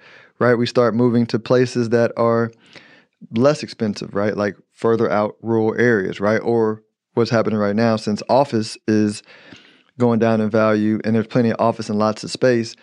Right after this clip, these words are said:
you are starting to see and gonna see more of office buildings in, in the city turning into multifamily, which helps with the housing situation. So humans, like, we're great at looking at price and coming up with solutions. And you, you, you know, the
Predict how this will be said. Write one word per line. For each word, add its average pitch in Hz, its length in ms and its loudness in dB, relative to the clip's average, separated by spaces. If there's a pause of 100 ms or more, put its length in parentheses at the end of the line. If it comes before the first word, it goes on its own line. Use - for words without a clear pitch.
(220)
you 117 360 2
are 104 240 0
starting 110 340 0
to - 80 -16
see 110 200 -2
and 101 80 -2
gonna 104 120 -2
see 107 200 -2
more 113 340 2
of 101 320 -2 (380)
office 110 280 0
buildings 107 360 2
in, 101 260 -2
in 107 140 2
the 101 60 0
city 110 340 0
turning 104 400 -4
into 104 180 -4
multifamily, 104 640 -4
which 95 260 -8 (120)
helps 117 220 -4
with - 120 -12
the 98 60 -8
housing 107 260 -2
situation. 101 420 -6
So 95 200 -8 (300)
humans, 175 340 2
like, 131 120 4
we're 143 100 2
great 135 220 4
at 113 80 -2
looking 117 220 -4
at 80 120 -6
price 110 480 -2 (380)
and 113 160 -4
coming 120 180 2
up 98 80 0
with 110 140 -2
solutions. 113 560 0
And 127 180 2
you, 156 180 0 (380)
you, 151 260 0
you 143 120 0
know, 117 240 2
the 120 360 -4